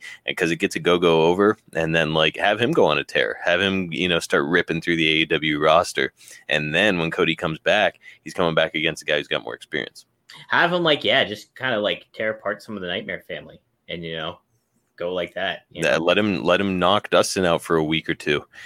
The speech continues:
Speaker 1: You
Speaker 2: Yeah.
Speaker 1: know, it's like, it just completely rip through the Nightmare family and just, like, if there's Q T Marshall in the background, kinda, like, rubbing his hands together, like, "See, this is my
Speaker 2: And
Speaker 1: guy."
Speaker 2: they just,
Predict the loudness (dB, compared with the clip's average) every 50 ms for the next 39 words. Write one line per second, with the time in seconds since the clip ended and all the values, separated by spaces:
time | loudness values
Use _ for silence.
0 | -20 -16 -8 -2 0 2 2 4 2 2 0 -2 -2 -4 -4 -4 0 2 2 2
1 | 2 -2 -6 -8 -4 -2 -2 -2 -2 -4 -6 -8 -6 -4 -2 -2 0 0 0 0
2 | -2 -2 0 0 0 0 0 -2 -4 -2 -2 0 0 0 0 0 0 0 -2 -2
3 | -2 -2 -2 -2 0 0 -2 -4 -4 -4 -4 -4 -4 -4 -4 -4 -4 -6 -6 -6
4 | -4 -2 0 0 0 0 -2 -4 0 0 -2 -2 -2 -4 -6 -6 -4 -2 -2 2
5 | 2 2 2 0 -2 -4 -6 -4 -2 0 2 2 2 0 0 0 0 0 -2 -2
6 | -2 0 0 -2 -2 0 2 2 2 2 2 -2 -2 -2 -2 0 0 0 -2 -4
7 | -6 -2 0 0 2 2 2 2 0 0 -2 -2 -6 -10 -10 -10 -10 -10 -8 -6
8 | -4 -4 -4 -4 -6 -8 -4 -2 0 0 0 2 2 2 2 0 0 -2 -6 -8